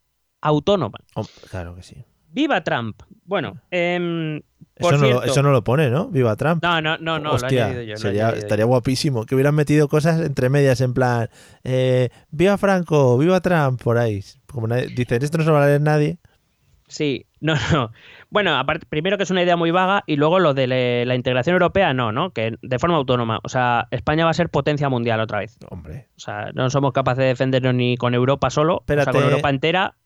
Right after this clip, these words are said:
Speaker 1: nosotros solo.
Speaker 2: Espérate que no mandemos al ejército a Flandes, que ahí hay mucho que recuperar.
Speaker 1: Me he saltado la veintiséis, perdóname, pero es que tengo que volver. O sea, si hubiera sido algo un poco importante hubiera avanzado, pero es que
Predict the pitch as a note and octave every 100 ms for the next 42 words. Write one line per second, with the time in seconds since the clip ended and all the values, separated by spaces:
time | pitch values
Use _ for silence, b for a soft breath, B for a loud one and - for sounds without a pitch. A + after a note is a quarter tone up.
0 | _ C3+ B2+ B2+ B2+ A2+ - - C#3+ C#3
1 | C#3 C3+ C3 C3 B2+ B2 A#2 B2 A#2 A2
2 | - A#2 A#2+ B2 B2+ B2 - _ - A#2+
3 | B2+ C3+ C3+ C3 C3 B2 A#2 A2+ A2 G2+
4 | F#2+ F#2 - _ _ _ B B B B
5 | - D#3+ G3+ G3 G3+ G#3 F#3 E3+ F3 D#3+
6 | D#3 G3 F3+ - C#3+ D3+ D#3 E3+ D3+ C#3
7 | D3+ D#3 D3 C#3 C3 - - C3+ C#3+ C#3+
8 | E3 E3 E3 D3+ D3+ D3 D3 C#3+ C#3 C3
9 | D3+ D3 C3+ B2+ D3 C#3 C#3+ C#3+ E3 D#3